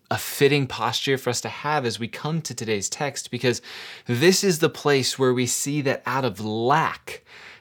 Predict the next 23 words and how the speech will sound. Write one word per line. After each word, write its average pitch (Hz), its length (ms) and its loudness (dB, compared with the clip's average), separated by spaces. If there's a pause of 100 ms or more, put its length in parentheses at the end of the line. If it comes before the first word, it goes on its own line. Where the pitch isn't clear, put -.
(140)
Jesus 131 960 0 (540)
provides 101 640 -6
greatly, - 560 -8 (180)
that - 160 6
from 147 220 4
the 131 40 4
place - 480 6
of 131 160 0
lack, 139 280 4
there 147 180 8
is 110 120 2
power 131 720 0 (260)
in 117 160 -2
God's 104 300 -2
presence. 98 580 -6
And 120 100 -4
so 135 200 4
as 123 120 4
we 180 140 4
come 165 400 0 (380)
to 143 100 6
verse 143 400 4
thirty-one, 135 800 2